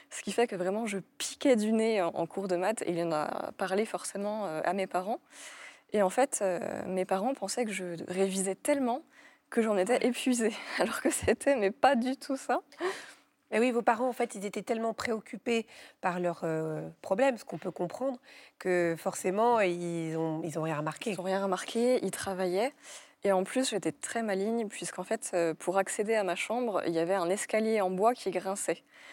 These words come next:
Speaker 1: Et dès que j'entendais quelqu'un monter, je fermais l'ordinateur et je faisais croire que je révisais ou que je lisais un livre. Donc, ils se sont,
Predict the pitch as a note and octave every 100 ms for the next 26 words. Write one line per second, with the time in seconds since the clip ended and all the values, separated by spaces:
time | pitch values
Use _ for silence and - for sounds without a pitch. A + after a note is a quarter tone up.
0 | - _ F#3+ G#3 D4+ C4+ C4 B3+ A#3+ B3
1 | G#3+ G#3 A3 G#3 F#3 - B3+ G4 - _
2 | _ _ - G3+ C#4 C#4 B3+ A#3 A3+ G3+
3 | G#3 F#3 G3 A3 - C#4+ - G3+ G3 -
4 | F#3 E3+ - - A3 - F#3+ F3+ E3+ D#3+
5 | E3 F#3 G#3 G#3+ F3+ F3 E3+ E3+ E3 E3
6 | D#3+ E3+ G#3+ G#3 E3 - - - - -
7 | F3 G3 - F3+ - G3+ F3+